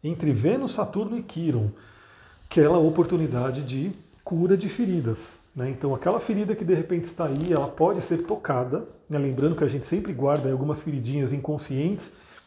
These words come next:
e olha só, né? Aí de repente vem uma situação, né, que essa ferida vem à tona. E aí é uma oportunidade, como eu falei, da gente enfrentá-la e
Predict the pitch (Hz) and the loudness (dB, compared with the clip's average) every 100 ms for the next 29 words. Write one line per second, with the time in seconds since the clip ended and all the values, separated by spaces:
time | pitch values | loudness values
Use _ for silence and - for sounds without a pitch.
0 | - 170 180 180 156 127 135 135 165 190 | 0 4 4 4 0 0 2 2 2 2
1 | 196 214 240 190 269 277 262 - 269 - | 0 -4 0 0 0 -2 -4 -4 -4 2
2 | 202 220 - - - - 202 - 190 175 | 4 4 -2 -12 -16 -8 -6 -4 -2 -2
3 | 202 - 175 196 165 190 180 156 135 113 | -2 -2 0 2 2 2 0 2 2 0
4 | 101 - - - - 196 131 135 165 143 | -4 -12 -20 -20 -2 2 4 2 2 2
5 | 143 151 156 139 123 123 120 139 - - | 0 -2 -2 -2 0 0 0 -4 -10 -16
6 | - 147 147 131 131 120 143 - 190 202 | -8 -6 -2 -2 0 0 0 -2 -4 -2
7 | 175 - 131 139 156 - - - 147 185 | -2 2 2 2 -2 -6 -20 -8 -4 -4
8 | 233 | -4